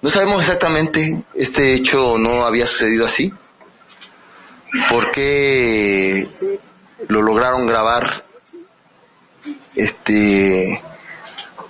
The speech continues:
en el momento, eh, y lo difunden, este, al momento sin los asaltos?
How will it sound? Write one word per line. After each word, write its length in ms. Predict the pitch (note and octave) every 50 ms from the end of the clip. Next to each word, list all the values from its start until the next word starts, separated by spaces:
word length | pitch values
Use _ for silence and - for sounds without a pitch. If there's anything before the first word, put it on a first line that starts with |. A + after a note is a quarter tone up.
| - - - - - -
en 160 | - G#2+ A2
el 80 | A2+ A#2
momento, 680 | A#2+ A#2+ B2 C3 C#3+ C#3 B2+ B2 C#3 D#3 D#3+ - - - - - - - - - - - _ _ _ _ _ _ _ _ _ - - - - - - - _ _ _ - - _ _ - F#3+
eh, 760 | F#2+ F#2+ F#2 F#2 F#2 F#2+ F#2+ F#2+ F#2+ F#2+ F#2+ F#2 F#2 F2+ - - - - - - -
y 220 | - A2+ G#2+ G#2+ G#2+
lo 500 | G#2+ G#2+ G#2 G#2+ G#2+ G#2+ G#2+ G#2+ G#2+ A2
difunden, 760 | G#2 G#2+ A2+ G#2+ - - D3 D3 C3 A#2+ A2+ A2 G#2+ A2+ A2+ - - - - _ _ _ _ _ _ _ _ _ -
este, 640 | F#2+ G2+ - - - - G2+ F#2+ F#2+ F#2+ F#2+ F#2 - -
al 160 | G2+ A2 A2
momento 600 | G#2+ A2 A#2 C#3 C#3 C3 - C#3 C#3+ C3 - - - - - - - - - - - -
sin 380 | - - - - - A#2+ A#2
los 180 | A2 G#2 G2+ -
asaltos? 720 | A2+ G#2+ - D#3 D#3 D#3 - - F#2 - - - - -